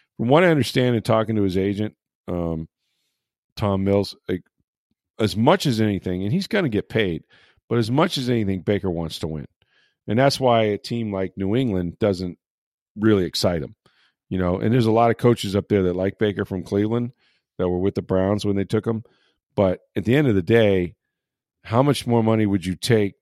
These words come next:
to be in a rebuild like that, right?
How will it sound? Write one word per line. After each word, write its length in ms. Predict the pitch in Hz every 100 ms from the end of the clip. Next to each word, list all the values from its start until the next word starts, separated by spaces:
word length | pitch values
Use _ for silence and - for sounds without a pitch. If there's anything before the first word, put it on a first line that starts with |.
| _ _
to 80 | -
be 200 | 87 107
in 80 | 98
a 80 | 85
rebuild 540 | 98 85 95 90 80
like 200 | 80 78
that, 240 | 87 73 - _ -
right? 260 | 87 90